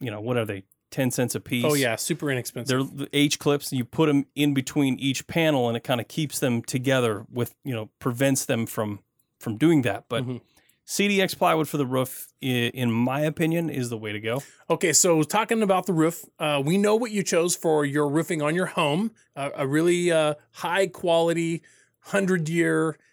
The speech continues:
Speaker 2: heavy duty presidential style, uh, composition roofing. W-, and we know what you chose for your shed, which was metal because of your unique situation and the shed style roof that you put on. Um, what is your opinion about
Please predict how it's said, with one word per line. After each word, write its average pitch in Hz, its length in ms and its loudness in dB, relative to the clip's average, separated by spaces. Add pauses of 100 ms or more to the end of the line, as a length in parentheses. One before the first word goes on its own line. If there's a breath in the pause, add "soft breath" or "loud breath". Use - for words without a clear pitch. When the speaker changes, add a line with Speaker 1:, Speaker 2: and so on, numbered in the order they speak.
Speaker 2:
heavy 175 300 -2
duty 170 240 0
presidential 165 580 0
style, 160 480 0 (320 soft breath)
uh, 151 160 0
composition 156 480 -2
roofing. 143 280 0 (200)
W-, 196 380 -6 (120)
and 165 220 2
we 170 100 2
know 180 140 4
what 190 160 0
you 175 80 -8
chose 196 240 2
for - 80 -10
your 208 160 -2
shed, 196 400 0
which 165 160 -2
was 185 140 0
metal 202 480 2 (180)
because 202 360 2
of 190 120 2
your 190 260 6
unique 175 380 2
situation 180 600 2 (240 loud breath)
and 165 200 0
the 156 60 -2
shed 151 320 -2
style 147 240 0
roof 139 200 -2
that 139 100 -14
you - 80 -18
put 147 120 -2
on. 160 240 0 (420 soft breath)
Um, 147 520 0 (380 soft breath)
what 180 440 0
is 202 640 2
your 175 380 2
opinion 208 560 0
about 160 420 -2